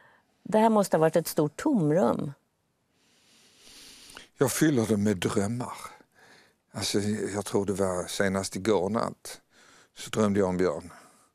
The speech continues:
Speaker 2: Att vi skulle ut och lira och sådär. Och jag drömmer väldigt ofta om
Speaker 1: Mhm.
Speaker 2: honom. Och jag har honom också delvis på mina axlar sådär att,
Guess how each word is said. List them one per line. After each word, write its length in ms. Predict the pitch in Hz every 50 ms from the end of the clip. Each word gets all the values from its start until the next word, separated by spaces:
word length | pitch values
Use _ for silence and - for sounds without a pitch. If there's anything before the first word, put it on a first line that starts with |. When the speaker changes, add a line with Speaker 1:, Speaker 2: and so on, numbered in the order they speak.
| _ _ _ _ - - _ _ _ _ -
Speaker 2:
Att 180 | 117 - -
vi 40 | 117
skulle 240 | - - 104 98 98
ut 140 | 98 92 -
och 60 | 92
lira 360 | 95 98 98 98 107 104 98 82
och 60 | -
sådär. 340 | - - 95 90 80 - 90
Och 100 | 104 107
jag 120 | 110 101
drömmer 280 | - 107 123 123 104 98 90
väldigt 640 | 95 92 90 90 101 104 113 120 123 101 - - -
ofta 360 | - 110 110 113 - 180 104
om 60 | 92
Speaker 1:
Mhm. 100 | - 69
Speaker 2:
honom. 240 | 73 - - 92 -
Och 140 | - - 101
jag 160 | 95 92 95
har 300 | 90 92 110 110 95 90
honom 280 | 85 101 92 95 98 113
också 260 | 123 110 - - -
delvis 560 | 92 92 95 98 104 107 98 98 92 82 -
på 200 | - - - 90
mina 440 | 87 92 92 87 92 90 92 104 107
axlar 420 | 98 85 - - - 82 62 55
sådär 380 | - - - 92 95 80 65 76
att, 240 | - - - -